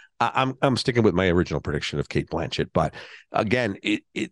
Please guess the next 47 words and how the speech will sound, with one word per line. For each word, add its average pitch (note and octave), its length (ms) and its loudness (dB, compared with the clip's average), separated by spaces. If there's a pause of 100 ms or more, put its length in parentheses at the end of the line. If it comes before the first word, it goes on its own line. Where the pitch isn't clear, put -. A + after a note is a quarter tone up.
it's - 140 2
pretty B3 240 4
rare C3+ 420 6
that G#2 140 6
in F#2+ 100 4
the F2+ 100 2
four A#2+ 320 4
acting G#2 400 0
categories, F2 560 2
supporting G3+ 360 2
actor A2 260 0
is F#2 120 0
the G2 120 0
only F#2 160 0
one F2 220 0
that D#2 160 -4
seems E2+ 260 -4
to - 80 -12
be F#2+ 80 0
locked D#2+ 400 -2
up - 200 -2
for - 100 2
sure. D2 320 2
And C#2 100 0
the E2 80 2
other E2+ 160 4
three E2+ 480 0
main D#2+ 300 0
acting E2+ 320 -2
categories E2 580 2 (560)
are E2 220 2
two-person F#2+ 720 -2
races, E2 460 0
which C#3 160 2
is E3 60 -4
kind G3+ 180 2
of D#3+ 60 -4
fun. G2+ 180 0
Just G2 160 -6
makes A#2 160 0
for - 100 -2
a G#2 60 4
little G#2 160 4
more F#2 100 2
tension F#2+ 320 -2
and E2+ 140 0
excitement. A2 500 0